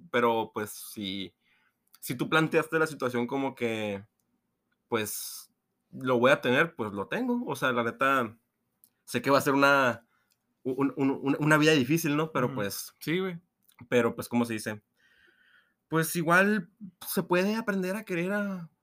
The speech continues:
Speaker 1: a un hijo que probablemente no fu-
Speaker 2: No, claro, o sea, de que no es como
Speaker 1: que,
Speaker 2: que,
Speaker 1: que, que,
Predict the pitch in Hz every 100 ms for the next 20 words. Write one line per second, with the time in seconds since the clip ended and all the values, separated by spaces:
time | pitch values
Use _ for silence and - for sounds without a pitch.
0 | _ - 135 143 156 160 165 185 170 -
1 | 147 143 147 143 156 156 151 131 143 226
2 | 240 214 277 349 214 180 151 143 123 123
3 | 127 - 139 - 151